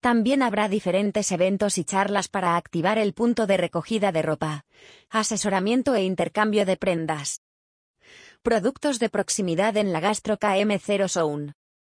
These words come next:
Al mismo tiempo se ofrecerá la oportunidad de disfrutar del sabor de los productos de proximidad en la Gastro K M cero Zone mediante catas y degustaciones gratuitas,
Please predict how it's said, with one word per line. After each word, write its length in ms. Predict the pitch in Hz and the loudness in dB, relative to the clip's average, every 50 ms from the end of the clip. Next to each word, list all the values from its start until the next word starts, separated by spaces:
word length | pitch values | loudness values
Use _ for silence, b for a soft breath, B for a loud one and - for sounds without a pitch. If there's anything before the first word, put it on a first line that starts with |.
| _ _ | _ _
Al 200 | - 220 226 220 | -2 0 2 2
mismo 340 | 220 233 262 262 285 294 277 | 2 2 2 2 2 0 2
tiempo 340 | - 220 202 208 175 214 202 | 0 0 0 0 0 -2 -2
se 160 | - 220 196 | 0 0 -2
ofrecerá 480 | 175 - 202 180 - - 165 165 185 | 0 0 -4 -6 -2 -2 -2 0 2
la 200 | 196 208 202 196 | 2 2 2 2
oportunidad 580 | 196 - 190 180 175 - 180 170 160 156 190 214 | 0 0 0 -2 0 0 0 0 2 2 0 0
de 160 | 190 180 202 | 2 0 0
disfrutar 480 | 175 196 185 - 175 180 - 247 247 254 | 0 0 -4 -2 -4 -2 -2 -2 -2 0
del 200 | 233 240 214 190 | -2 -2 -2 -2
sabor 340 | - 190 170 170 202 214 196 | -2 -2 0 0 0 2 2
de 100 | 214 196 | 0 0
los 160 | 185 175 - | 0 -2 -2
productos 540 | - 175 165 180 233 - - - 214 185 202 | -2 -2 0 0 0 -2 0 -2 -2 0 0
de 80 | 185 | -2
proximidad 680 | - 196 196 - - 220 196 180 165 160 196 220 208 | -2 -2 -4 -2 -2 -2 0 0 0 0 0 0 2
en 160 | 214 208 196 175 | 0 0 0 0
la 80 | 156 | 0
Gastro 380 | 156 196 214 - - - 214 202 | 0 0 -2 -2 -2 -4 -4 0
K 180 | - 208 196 | 0 0 2
M 220 | 190 202 214 202 185 | 2 2 2 0 0
cero 260 | - - 240 226 226 | 0 -2 0 0 0
Zone 320 | - - 208 202 208 208 | 0 0 0 2 2 2
mediante 480 | 185 170 160 165 190 190 196 - 185 165 | 0 0 0 0 0 0 0 -2 -2 -2
catas 400 | - 196 202 - 202 190 - - | 0 -2 -2 0 -2 -4 -2 -2
y 60 | 214 | -2
degustaciones 800 | 180 185 175 165 180 - - - 156 - 208 202 208 208 196 180 | -2 0 -2 -2 -4 -4 -6 -8 -6 -2 -2 0 0 0 -2 0
gratuitas, 800 | 175 190 185 175 - 185 185 190 - - 160 151 147 - - | 0 0 0 0 0 -2 -2 -2 -2 -4 -8 -6 -8 -8 -10